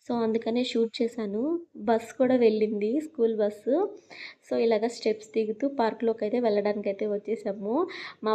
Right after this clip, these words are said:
పాప అయితే వీడియోస్ అవి ఎంత బాగా చూస్తుందో తెలుసా అండి? <laughs> ఎంత క్యూట్గా అనిపించిందో నాకైతే. ఫో-,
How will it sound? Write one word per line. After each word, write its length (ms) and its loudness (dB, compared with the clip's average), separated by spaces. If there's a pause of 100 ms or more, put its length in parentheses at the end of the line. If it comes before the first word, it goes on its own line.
పాప 380 4
అయితే 320 8 (120)
వీడియోస్ 460 6
అవి 240 6
ఎంత 260 2
బాగా 280 2
చూస్తుందో 540 2
తెలుసా 380 2
అండి? 400 2 (460)
<laughs> 420 4 (460)
ఎంత 340 2
క్యూట్గా 520 0
అనిపించిందో 720 -2
నాకైతే. 580 -2 (880)
ఫో-, 180 0